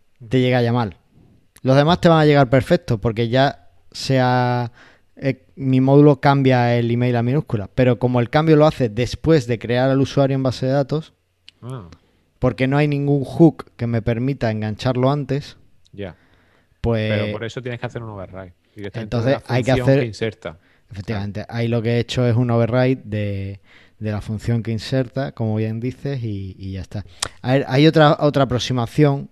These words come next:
Speaker 1: que tampoco está, está mal, lo que pasa que, eh, no, no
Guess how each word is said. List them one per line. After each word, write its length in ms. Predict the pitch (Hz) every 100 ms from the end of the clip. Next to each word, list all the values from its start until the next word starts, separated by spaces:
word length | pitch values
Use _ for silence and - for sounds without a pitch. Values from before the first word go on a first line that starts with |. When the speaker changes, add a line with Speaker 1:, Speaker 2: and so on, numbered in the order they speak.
| _
Speaker 1:
que 140 | 117
tampoco 380 | 107 104 98 120
está, 580 | 117 - 117 113 113 110 113
está 220 | - 110
mal, 240 | 117 113
lo 80 | 98
que 100 | 101
pasa 300 | 104 101 120
que, 260 | 120 117 117 _ _ _ _ _
eh, 220 | - 107
no, 400 | 101 107 104 104
no 240 | 107 110